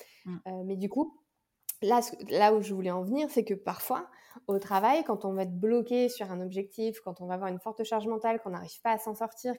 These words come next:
Speaker 2: qu'on sait pas par quoi commencer, tellement il y a de choses à faire, et cetera, bah, euh, le premier conseil que je peux donner, c'est, euh, de changer son prisme des choses,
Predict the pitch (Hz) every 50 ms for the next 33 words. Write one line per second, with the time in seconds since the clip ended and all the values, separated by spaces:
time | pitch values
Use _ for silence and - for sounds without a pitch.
0 | - - 202 - - 185 - - 233 240 240 - - - _ _ _ _ _ _
1 | _ 214 214 - - - - 269 254 247 254 277 269 240 240 247 254 254 269 254
2 | 254 226 220 220 220 220 214 208 208 - 220 202 214 202 202 - 226 214 220 233
3 | 220 - _ - - - - - _ - 208 202 - 202 196 202 202 220 247 269
4 | 311 311 269 240 220 208 196 190 196 190 180 170 180 160 165 135 98 - 127 220
5 | 220 - - 226 226 226 220 220 - 254 254 262 254 262 254 262 262 254 240 233
6 | - - 220 214 214 220 254 285 320 311 - - 233 - - - 262 262 269 285
7 | - - _ _ _ 208 208 208 208 202 208 202 190 196 208 208 208 - - -
8 | - 254 254 240 247 285 311 302 311 - - 220 202 208 - - 294 302 311 -
9 | 262 247 233 233 220 220 214 185 170 165 165